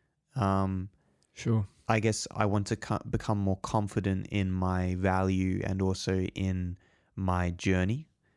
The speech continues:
Speaker 1: um, so
Speaker 2: Mm.
Speaker 1: that I don't go from, like, keep fluctuating between feeling like I'm on the right track and then going, like, "What am I doing with my life?" And I, I,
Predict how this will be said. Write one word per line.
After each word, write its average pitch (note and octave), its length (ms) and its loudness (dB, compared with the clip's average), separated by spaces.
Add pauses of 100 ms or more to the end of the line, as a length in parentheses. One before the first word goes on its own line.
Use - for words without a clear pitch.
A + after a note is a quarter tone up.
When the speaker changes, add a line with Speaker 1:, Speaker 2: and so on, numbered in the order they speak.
(220)
Speaker 1:
um, F2 560 -2 (200)
so - 280 -2
Speaker 2:
Mm. - 20 2
Speaker 1:
that F2+ 300 0 (720)
I G2 80 0
don't F#2+ 400 -2
go F#2+ 180 2
from, F#2 420 -4
like, - 240 -6
keep - 240 -4
fluctuating F#2 580 -2
between F2+ 580 -4 (340)
feeling G2+ 380 0
like F#2+ 160 0
I'm F#2+ 140 -2
on F#2+ 80 0
the F#2+ 100 2
right F#2+ 240 0
track - 480 -4
and F#2 140 -4
then F#2 160 -2
going, F#2 340 0
like, F2+ 220 -4
"What G2 320 0
am F#2 100 0
I F2+ 80 0
doing F2+ 260 2
with F2+ 120 -2
my F2 140 0
life?" F2+ 380 -4 (400)
And F#2 280 2 (320)
I, G2+ 280 2
I, G2+ 220 2